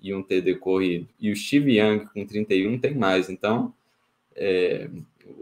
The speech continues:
o Aaron Rodgers, né, não é, não é só esse Q B maravilhoso lançando, é o cara que sabe se movimentar também, sabe sair pra fazer o T D.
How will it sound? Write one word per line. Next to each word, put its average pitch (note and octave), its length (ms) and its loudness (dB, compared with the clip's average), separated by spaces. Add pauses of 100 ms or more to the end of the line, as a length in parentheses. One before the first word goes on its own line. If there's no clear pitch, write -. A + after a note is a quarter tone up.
o G2 160 0
Aaron A2 320 6
Rodgers, B2+ 720 2
né, A#2 300 2
não C3 180 0
é, B2+ 200 2
não G#2+ 160 2
é A#2+ 80 2
só A#2 280 -2
esse - 220 -8
Q G#2+ 140 0
B G2+ 160 0
maravilhoso G2 760 -2
lançando, F#2 540 -4
é F2+ 60 0
o G2 60 -4
cara G2 320 0
que - 120 -18
sabe A2 380 -2
se - 140 -8
movimentar G2+ 760 -2
também, F#2 420 -2
sabe A2 360 -6
sair - 460 -2
pra G#2+ 100 -6
fazer A2 300 -2
o A#2 60 -6
T B2 180 0
D. F#2 360 0